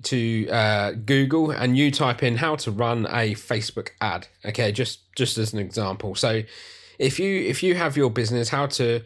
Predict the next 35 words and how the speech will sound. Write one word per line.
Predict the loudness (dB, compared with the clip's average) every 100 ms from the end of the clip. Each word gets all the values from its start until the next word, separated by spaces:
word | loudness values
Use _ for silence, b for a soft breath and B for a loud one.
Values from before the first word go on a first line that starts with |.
| B B B B B _
uh, | 0 2 0 -4 -10 -18 -10 -2
how | 0 0
to, | -2 -4 -6 _ -20 -20 _ -20 -20 -10
you | 0 2
know, |
you're | 4 4
a | 2
digital | 0 0 0
marketer | 0 0 0 0
and | -2 -2
you, | -4
you, | -6 -8 -10
you're | -4 0 2
looking | 2 0 0
for | 0
that | 0
search | 0 0
term, | -2 0
"how | 0 -2
to | -2
run | -4 -4
a |
Facebook | -4 -6 -4 -2
ad." | -2
Now, | -2 -2 -4 B B B 0
as | 2 2
you | 0
can | 2
imagine, | 2 2 2 0 0 -2 -4
on | 0 2 4
YouTube, | 2 0 0 -2 0
what | -2 0
you're | 0
gonna | 0 0
find | 0 0 0 -2 -4